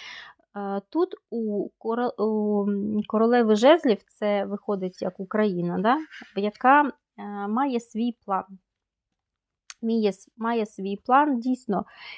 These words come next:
є залежність від, е, м, є залежність від ресурсів, і ми м, вимушено підлаштовуватися під ресурси, але все рівно, знаєте, тут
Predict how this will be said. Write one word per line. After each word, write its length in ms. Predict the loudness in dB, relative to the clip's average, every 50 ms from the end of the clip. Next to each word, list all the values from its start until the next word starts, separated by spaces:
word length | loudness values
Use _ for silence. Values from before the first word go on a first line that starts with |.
| -16 -12
є 260 | -6 0 4 4 4 4
залежність 800 | 4 4 4 4 4 4 2 2 0 0 -2 -2 -6 _ -12
від, 320 | -10 -4 -2 -2 -2 -2 _ _ -10
е, 60 | -8 -4 -2 -2 0 0 0 0 0 -2
м, 560 | -2 -4 -6 -6 -8 -10 -10 -10 -8 -10 -10 -12 _ _ _ _ _ _ _ _ _ _ _ _ _ -18
є 280 | -12 -4 0 2 2 2
залежність 680 | 4 2 2 2 2 0 -2 -2 -6 -6 -6 _ -10
від 140 | -10 -6 -4
ресурсів, 680 | -4 -4 -4 0 2 4 4 4 2 2 2 2 2 2 _ -18 -20 -20 _ _ _ _ _
і 140 | -4 0 0
ми 140 | 2 2
м, 160 | 2 2 0 -2
вимушено 960 | -6 -8 -8 -6 -2 2 6 6 8 8 6 6 4 4 4 6 6 6 4 2
підлаштовуватися 1040 | 2 -2 -2 0 0 0 0 0 2 4 4 6 6 4 2 0 -4 -4 0 -2 -2
під 260 | -2 -2 -6 -4 -2
ресурси, 600 | -2 -2 -2 0 0 2 2 0 -2 -4 -6 -6 -6 -8 -20 -20 _ _ _ _ _ _
але 240 | -4 -4 -2 -2 -2
все 220 | -4 -4 -2 0 2
рівно, 340 | 2 2 2 2 2 0
знаєте, 420 | 2 2 4 4 4 2 0 -4 -8
тут 240 | -6 -6 -8 -8